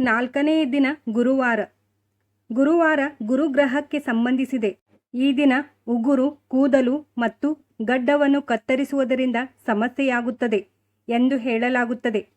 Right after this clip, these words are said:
ಅದಕ್ಕಾಗಿಯೇ ಈ ದಿನ ಉಗುರುಗಳನ್ನು ಕತ್ತರಿಸಬಾರದು ಎನ್ನಲಾಗಿದೆ. ಐದನೇ ವಾರ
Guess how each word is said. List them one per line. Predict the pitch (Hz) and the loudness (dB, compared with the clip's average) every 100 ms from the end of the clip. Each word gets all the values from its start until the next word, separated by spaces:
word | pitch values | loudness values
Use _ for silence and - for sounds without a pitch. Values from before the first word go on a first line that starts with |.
| - | -8
ಅದಕ್ಕಾಗಿಯೇ | 220 233 277 302 294 269 294 | -2 -2 0 0 -2 -2 -4
ಈ | - 254 233 | -4 -4 0
ದಿನ | 285 | 0
ಉಗುರುಗಳನ್ನು | 277 220 254 277 262 254 254 247 | 0 -2 -2 0 0 0 -2 -2
ಕತ್ತರಿಸಬಾರದು | 233 220 247 262 262 254 247 247 226 262 269 _ - | -4 -4 -2 -2 -2 -2 -2 -2 -2 -4 -6 _ -4
ಎನ್ನಲಾಗಿದೆ. | 214 247 247 233 226 196 - _ _ _ _ _ _ _ - | 0 0 0 0 -2 -6 -10 _ _ _ _ _ _ _ -8
ಐದನೇ | 233 254 285 311 311 | -4 0 2 2 2
ವಾರ | 285 269 | 0 0